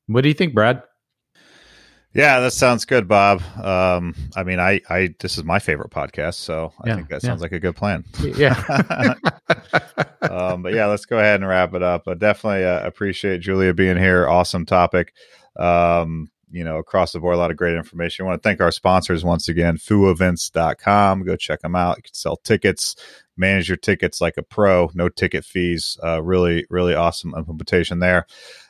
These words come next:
Speaker 2: As well as, uh, W P SiteSync, which I was actually, uh, fun fact, I was hanging out with Mark, um, from SiteSync and ServerPress,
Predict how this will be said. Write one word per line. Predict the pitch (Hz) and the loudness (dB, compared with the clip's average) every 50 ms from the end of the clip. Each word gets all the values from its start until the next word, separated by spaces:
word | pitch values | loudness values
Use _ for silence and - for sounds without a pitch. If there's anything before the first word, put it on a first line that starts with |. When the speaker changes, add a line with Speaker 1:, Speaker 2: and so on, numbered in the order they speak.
| _ | _
Speaker 2:
As | - 90 90 | -4 -2 2
well | 101 107 104 107 107 | 4 4 6 6 6
as, | 107 104 98 85 | 6 6 4 4
uh, | 110 101 101 95 | 4 4 4 4
W | 85 110 98 110 107 101 | 2 0 0 0 -2 -2
P | - - 117 113 110 110 110 - - - - | -2 0 2 4 4 4 4 2 0 -4 -10
SiteSync, | - - - - - - - 87 85 82 78 | -8 -4 -4 -4 -4 -6 -6 -6 -6 -8 -8
which | - 90 - - | -8 -8 -4 -2
I | 98 | -2
was | 90 101 | 0 0
actually, | 104 98 - - 101 92 92 92 - | 0 -2 -2 -2 -2 -2 -2 -2 -2
uh, | 90 87 87 87 85 85 80 - _ | -2 -2 0 0 -2 -2 -4 -6 _
fun | - 92 87 | -6 -6 -4
fact, | - - 98 101 - 101 | -2 0 0 0 0 -2
I | |
was | 90 - | -4 -2
hanging | - 98 95 98 | -2 0 0 0
out | 73 | 0
with | 87 87 87 | 0 -2 -2
Mark, | 85 90 117 127 120 120 _ - - - _ _ _ _ _ - | 0 2 4 4 2 0 _ -12 -20 -20 _ _ _ _ _ -8
um, | 78 82 85 85 85 85 85 82 82 80 78 - _ _ _ | -6 -4 -2 0 0 -2 -2 -4 -6 -8 -10 -14 _ _ _
from | _ - 101 110 123 120 98 | _ -2 0 0 0 0 0
SiteSync | - - - 80 73 - - 95 95 82 87 | 0 0 0 0 0 0 -2 -2 -2 -2 -2
and | 85 80 | -6 -4
ServerPress, | - 107 113 110 92 78 - 87 87 90 87 - - - | -2 -2 0 0 0 -2 0 2 0 0 0 -2 -8 -12